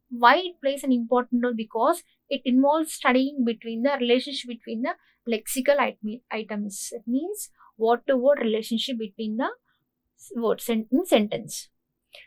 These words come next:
So it deals with the meaning of the words. Then how semantic analysis is different from anal-, lexical analysis? Let's see the question. It dealing with the meaning of the words, right? Then how the semantic analysis is different from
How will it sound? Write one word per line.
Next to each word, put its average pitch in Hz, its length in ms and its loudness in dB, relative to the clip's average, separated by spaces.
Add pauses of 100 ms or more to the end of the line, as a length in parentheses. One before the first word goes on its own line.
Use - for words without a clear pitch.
So 320 160 2
it 247 120 4
deals 330 300 4
with 330 120 4
the 311 100 4
meaning 262 340 6
of 302 140 -6
the 262 80 8
words. 220 480 0 (120)
Then 262 140 4
how 285 380 4
semantic 302 520 0
analysis 285 360 -4
is 233 60 -2
different 269 340 -2
from 262 160 0
anal-, 240 240 -4 (440)
lexical 262 320 0
analysis? 214 380 -2 (320)
Let's 285 160 -4
see 285 140 -2
the 302 100 0
question. 233 480 -2 (320)
It 233 180 0
dealing 311 320 6
with 247 200 2
the 277 80 2
meaning 247 340 6
of 240 140 -2
the 214 100 2
words, 196 380 0
right? 247 240 0 (320)
Then 285 140 6
how 294 300 6
the 392 140 6
semantic 285 540 4
analysis 233 520 0
is 226 80 -2
different 247 600 0 (460)
from 359 220 4